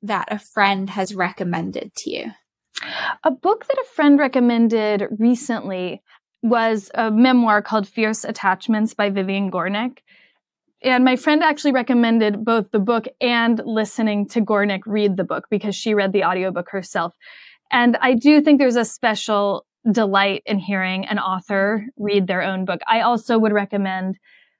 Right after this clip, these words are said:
Speaker 2: Toni Morrison reading Beloved. She read the audiobook for Beloved, and it is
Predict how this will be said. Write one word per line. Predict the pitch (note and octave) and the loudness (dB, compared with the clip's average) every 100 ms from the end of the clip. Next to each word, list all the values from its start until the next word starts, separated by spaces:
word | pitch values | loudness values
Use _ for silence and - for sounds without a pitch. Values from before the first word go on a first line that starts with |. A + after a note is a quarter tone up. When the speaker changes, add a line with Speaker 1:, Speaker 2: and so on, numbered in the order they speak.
| _ | _
Speaker 2:
Toni | - A#3+ B3 A3+ | -2 4 6 6
Morrison | G#3 G3 G3 A3 G3 | 6 2 0 0 0
reading | G3 F#3 F#3 | 0 0 -2
Beloved. | F#3+ E3+ E3+ - G#3 | -2 -2 -4 -6 -6
She | - A3 | 0 2
read | G3 F#3 | 2 0
the | G3+ | 2
audiobook | F3+ F3+ G3 F#3+ - | 2 0 0 -2 -4
for | G3 | -4
Beloved, | F3+ F3 F3+ F3+ | -2 -4 -4 -4
and | - | -2
it | G#3 | 0
is | G3 | 0